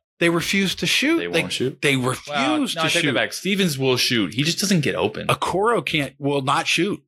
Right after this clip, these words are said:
Speaker 2: No, Okoro will not
Speaker 1: He
Speaker 2: shoot.
Speaker 1: will not shoot. I don't get it. I don't understand. He's too good to not shoot.
Speaker 2: It doesn't
Speaker 1: I,
Speaker 2: make sense.
Speaker 1: so I hope he gets over that eventually.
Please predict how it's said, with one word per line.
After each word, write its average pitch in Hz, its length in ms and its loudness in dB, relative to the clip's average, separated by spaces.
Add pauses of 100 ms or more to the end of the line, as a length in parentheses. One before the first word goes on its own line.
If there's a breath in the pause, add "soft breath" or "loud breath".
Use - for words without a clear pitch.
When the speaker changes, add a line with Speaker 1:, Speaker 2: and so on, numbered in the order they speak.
(120)
Speaker 2:
No, 98 240 2
Okoro 107 320 0
will 95 120 -2
not 90 80 0
Speaker 1:
He 85 80 0
Speaker 2:
shoot. 120 60 2
Speaker 1:
will 131 80 2
not 143 140 0
shoot. 170 200 2
I 139 100 0
don't 202 180 2
get 143 200 2
it. 120 120 0
I 123 40 0
don't 165 100 2
understand. 165 320 0
He's 165 140 0
too 214 160 0
good 139 380 2
to 123 100 -2
not 117 320 0
shoot. 156 320 2
Speaker 2:
It 101 60 -10
doesn't 107 180 0
Speaker 1:
I, 113 80 0
Speaker 2:
make 85 100 -6
sense. - 220 -6
Speaker 1:
so 143 100 2
I 131 100 0
hope 180 340 -2
he 175 100 -2
gets 147 240 -2
over 143 220 0
that 165 200 2
eventually. 175 580 0